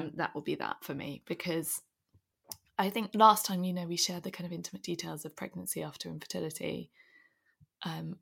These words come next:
Speaker 2: i-, if you wanna listen to that, you can go back and listen to it. If it doesn't work out, then, you know, obviously I'll talk about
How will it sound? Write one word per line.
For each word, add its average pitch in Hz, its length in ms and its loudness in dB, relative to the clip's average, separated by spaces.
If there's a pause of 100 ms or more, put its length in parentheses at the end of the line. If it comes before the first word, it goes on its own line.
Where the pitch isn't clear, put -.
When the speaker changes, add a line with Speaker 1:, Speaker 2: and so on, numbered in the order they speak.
(120)
Speaker 2:
i-, 185 200 4
if - 160 -4
you 196 80 4
wanna 180 180 4
listen 180 240 0
to 175 80 -4
that, 147 200 -4
you - 60 -20
can 170 100 -8
go 156 140 -6
back - 200 -10
and 160 80 -6
listen 156 240 -6
to 165 120 -6
it. - 240 -6 (400)
If 254 500 8 (460)
it 175 160 0
doesn't 190 280 0
work 277 260 4
out, 339 480 0 (640)
then, 165 440 2
you 180 140 -2
know, 156 200 -6
obviously 165 380 -4
I'll 160 160 0
talk 170 280 -6
about - 300 -6